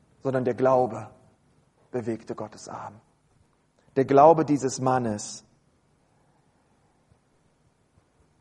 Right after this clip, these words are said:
Und dann hat er, gab es drei Antworten auf diese Heilung, die wir lesen. Das erste ist, er folg-, er folgte Jesus nach.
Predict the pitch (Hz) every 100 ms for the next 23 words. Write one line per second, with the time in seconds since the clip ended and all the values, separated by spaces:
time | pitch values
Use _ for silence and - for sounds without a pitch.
0 | _ _ _ _ _ _ _ _ _ _
1 | - - - - 104 156 180 185 170 -
2 | 175 160 139 - - _ - 151 170 202
3 | 175 190 - 139 135 127 127 - 135 127
4 | 143 147 139 117 120 135 127 127 139 123
5 | 120 120 - _ _ _ _ _ - -
6 | 147 156 143 143 - 127 - 151 160 -
7 | _ _ _ _ - 131 - 151 151 160
8 | 143 147 147 139 151 131 110